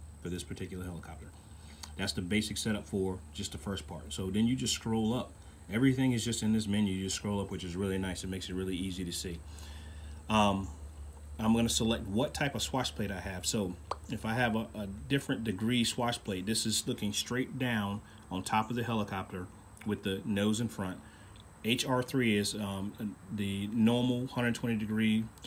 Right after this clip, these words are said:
um, orientation with the, the, uh, elevator reverse is what they call it, with the elevators in the rear of the helicopter. So, um, that's what the logo is set up, the logo five fifty. You see there's all the options for H four,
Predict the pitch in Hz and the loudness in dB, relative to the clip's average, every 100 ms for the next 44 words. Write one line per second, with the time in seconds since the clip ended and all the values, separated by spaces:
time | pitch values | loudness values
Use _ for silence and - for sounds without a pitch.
0 | - 104 101 104 104 113 - - 113 113 | -12 -8 -8 -6 -6 -6 -10 -2 2 4
1 | 113 107 113 110 101 101 - - 101 - | 4 4 0 2 0 0 -4 -4 -4 -8
2 | - - - 104 101 98 101 101 117 - | -18 -20 -12 -6 -4 -4 -6 -10 -8 0
3 | 113 113 110 104 98 92 95 - 95 98 | 2 4 2 2 0 -2 -4 -4 -4 -4
4 | 90 - 92 92 95 101 98 98 98 95 | -6 -6 -6 -4 -2 0 0 0 -2 -2
5 | 90 95 92 90 90 85 - 85 - - | 0 0 0 -2 -6 -6 -10 -16 -16 -18
6 | - - - - - - 104 101 - 113 | -20 -18 -18 -16 0 6 6 6 4 2
7 | 101 95 92 104 - - 104 107 123 110 | 2 4 0 -2 -8 0 4 4 2 2
8 | 107 104 107 104 104 98 110 107 101 101 | 4 4 6 6 4 4 2 0 2 2
9 | 101 98 101 110 110 123 110 98 - 110 | 2 -2 -4 -2 -2 2 2 2 0 0
10 | 101 98 101 98 101 101 - 107 - 98 | 2 0 0 0 0 -2 -2 -6 -4 -4
11 | 101 - 101 98 98 98 | -2 -2 0 0 0 -2